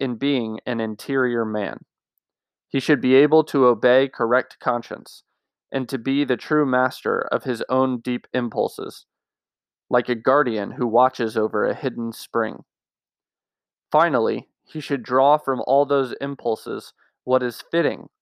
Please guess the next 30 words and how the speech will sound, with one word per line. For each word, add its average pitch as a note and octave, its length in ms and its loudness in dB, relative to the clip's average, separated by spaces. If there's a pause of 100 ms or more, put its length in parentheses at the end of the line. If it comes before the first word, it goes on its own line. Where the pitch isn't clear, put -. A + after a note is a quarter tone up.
for A#2+ 140 -4
purity C#3+ 640 -2
of C3 140 -4
heart, A#2 260 0 (840)
building C3+ 420 4
with G#2 200 -4
conscience - 720 -6
and B2 160 -14
consistency - 800 -8 (360)
that - 200 2
personal D#3+ 440 0
sense - 500 -2
of B2 140 -6
the B2 80 -2
nuptial A#2+ 560 -2
meaning A#2 400 -6
of G#2 140 -10
the G#2+ 80 -6
body, G#2 420 -2 (500)
which C3 260 -2
opens C3+ 460 2
the A#2+ 140 -2
interior B2+ 540 -2
space - 580 -2 (300)
of - 120 -8
the B2 100 0
freedom B2 580 -4
of A#2 140 -8
the A2+ 80 -6
gift. - 440 -6